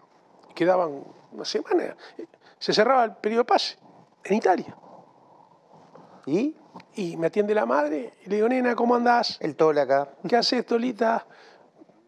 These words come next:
Speaker 1: "Bien, bien, bien, bien". Le digo, "Escuchame una cosa, ¿qué van a hacer con Juan?". "Me parece que te, se, se, se les escapó la tortuga. Porque ustedes se llevan como ochocientos mil.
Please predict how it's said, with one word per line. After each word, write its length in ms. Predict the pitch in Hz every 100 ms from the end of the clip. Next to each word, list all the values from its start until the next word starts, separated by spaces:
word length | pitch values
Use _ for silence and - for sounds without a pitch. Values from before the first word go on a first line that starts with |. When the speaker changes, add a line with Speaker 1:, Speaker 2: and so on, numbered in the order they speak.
| _
Speaker 1:
"Bien, 400 | 208 269 262 240
bien, 240 | 247 247
bien, 240 | 240 240 233
bien". 220 | 240 233
Le 100 | 220
digo, 200 | - 202
"Escuchame 320 | - - 302
una 160 | 247 220
cosa, 400 | 220 - - 180
¿qué 140 | -
van 80 | 240
a 40 | 175
hacer 220 | - 147 - _ _ _ _ _ _ _ _ _ _ -
con 160 | 175
Juan?". 220 | - 160 - _ _ _ - _ _ _ _ _ _
"Me 80 | 135
parece 260 | 147 190 -
que 100 | 202
te, 60 |
se, 300 | 135 - 131
se, 300 | - - - -
se 180 | -
les 140 | 143 -
escapó 280 | 135 139 185
la 80 |
tortuga. 440 | 165 170 359 254 - - _ _ _ - _ _ _ _ _ _ _ _ _ _
Porque 180 | 135 131
ustedes 320 | 131 220 285
se 80 | 170
llevan 280 | 131 170 143
como 400 | - 131 127 123 - _ _ _ _
ochocientos 500 | - - - 143 160
mil. 220 | 254 320